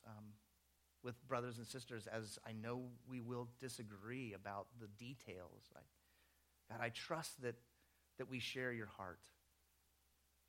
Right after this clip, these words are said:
that our, our neighbor is in need. Would you help us? Would you help us with truth? Would you help us with,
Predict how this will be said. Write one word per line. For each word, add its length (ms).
that 120
our, 300
our 100
neighbor 480
is 140
in 180
need. 300
Would 120
you 100
help 300
us? 440
Would 120
you 60
help 280
us 300
with 160
truth? 400
Would 100
you 100
help 220
us 240
with, 160